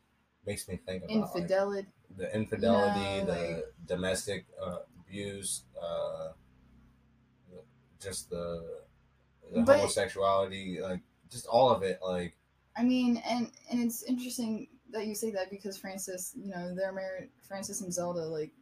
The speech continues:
Speaker 2: their marriage, you know, wasn't, you know, totally pure. Like, there was infidelity and
Speaker 1: Mm-hmm.
Speaker 2: drinking and, you know, fights and tension, and he kinda had her locked away.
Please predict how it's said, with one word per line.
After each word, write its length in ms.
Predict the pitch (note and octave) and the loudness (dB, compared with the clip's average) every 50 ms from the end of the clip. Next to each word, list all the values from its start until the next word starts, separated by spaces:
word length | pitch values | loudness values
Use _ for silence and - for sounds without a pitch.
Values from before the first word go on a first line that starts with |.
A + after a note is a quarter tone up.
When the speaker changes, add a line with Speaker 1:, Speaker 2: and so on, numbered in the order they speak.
| _ _ _ _ - - - _ _ _ _ _ - E3+ | _ _ _ _ -20 -20 -20 _ _ _ _ _ -10 -4
Speaker 2:
their 160 | F#3+ G3 F#3+ | -2 -2 0
marriage, 600 | F3+ E3 D#3+ D3+ D3 C#3+ D3 D3 - - - - - | 0 -2 -2 -2 -2 -4 -6 -8 -12 -20 -20 -18 -14
you 100 | - E3 | -12 -12
know, 120 | D#3 C#3+ - - | -12 -10 -8 -8
wasn't, 320 | E3 F3 E3+ D#3 C3+ B2 - _ - _ | -6 -6 -6 -8 -10 -12 -16 _ -20 _
you 80 | - E3 | -16 -14
know, 80 | D#3+ - - - - | -14 -16 -18 -14 -10
totally 260 | - F3 - D3+ D3+ | -10 -8 -8 -8 -10
pure. 260 | D#4 - - - - - | -10 -12 -10 -6 -6 -4
Like, 140 | - - - - - _ _ _ - | -4 -6 -8 -12 -20 _ _ _ -6
there 120 | F#3 F#3 | -4 -2
was 120 | F3+ F3 F3 | -2 -2 -4
infidelity 800 | E3+ E3+ - F3+ F3 E3 E3+ D#3 D3+ D3 C#3+ C#3+ D3+ F3 - _ _ _ _ _ - | -4 -6 -4 -4 -2 -2 0 2 0 0 0 -4 -8 -10 -12 _ _ _ _ _ -8
and 100 | G#2 G2 | -6 -4
Speaker 1:
Mm-hmm. 100 | F#3+ F3+ | -4 -2
Speaker 2:
drinking 640 | - G3 F#3 F#3 F3+ F#3 F3+ F3 F3 F3 F3 E3+ E3 | 0 0 0 -2 -2 -4 -4 -4 -4 -4 -4 -4 -6
and, 240 | E3 E3 E3 E3 - - | -6 -6 -8 -8 -10 -12
you 120 | - C4+ - D#4 | -12 -10 -8 -6
know, 160 | D3+ - - - C#3 - _ _ _ _ _ | -8 -8 -10 -12 -16 -20 _ _ _ _ _
fights 520 | - - F#3+ E3+ E3 E3+ D#3 - - - F3 | -6 -2 0 2 2 0 -2 -4 -6 -6 -6
and 160 | D#3+ E3 E3 | -4 -6 -6
tension, 520 | - F#3+ F3 F3 E3+ - F3 E3 E3+ E3 D#3+ | -4 -4 -4 -4 -4 -4 -4 -4 -4 -2 -4
and 200 | D#3+ D#3 A#2 F3 | -4 -4 -4 -6
he 220 | - F#3+ F3+ E3+ - - - - _ _ _ - | -6 -8 -8 -8 -8 -10 -14 -16 _ _ _ -10
kinda 240 | - G3 F#3 E3 E3+ | -6 -4 -2 -2 -2
had 180 | F3+ F3 F3 | -2 -2 -2
her 120 | F3 E3+ D#3+ | -2 -2 0
locked 340 | E3+ E3+ E3+ F3 - - D#3 | 0 0 0 -2 -4 -4 -2
away. 540 | D#3+ F3 F3+ E3+ D#3 D#3+ E3 F3 F#3+ F#3 | 2 4 4 4 2 2 0 -2 -2 -6